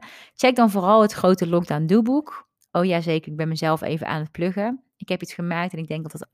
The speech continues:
anderen ook kan helpen, dat het jou kan helpen. Je vindt deze in de webshop op w w w punt floor van tuin punt com en met de code Klaar met corona krijg je vijfentwintig procent korting op jouw aankoop.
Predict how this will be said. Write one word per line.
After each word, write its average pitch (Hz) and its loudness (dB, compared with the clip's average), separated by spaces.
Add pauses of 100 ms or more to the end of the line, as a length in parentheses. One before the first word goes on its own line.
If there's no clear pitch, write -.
anderen 170 -2
ook - 0
kan 233 2
helpen, 214 2
dat 170 -4
het 143 -12
jou 233 2
kan 233 -2
helpen. 190 -4 (1040)
Je 196 0
vindt 254 4
deze 233 6
in 202 6
de 185 4
webshop 214 2
op - -6
w - -2
w 180 4
w 175 2
punt 165 -8
floor 151 -6
van - -8
tuin 294 0
punt 262 -6
com 214 2
en 185 -2
met 175 -2
de - -8
code 208 2
Klaar 214 2
met 269 -2
corona 196 2
krijg 165 -6
je 160 -8
vijfentwintig 214 0
procent - -10
korting 170 -6
op 156 -10
jouw 160 -8
aankoop. 233 -2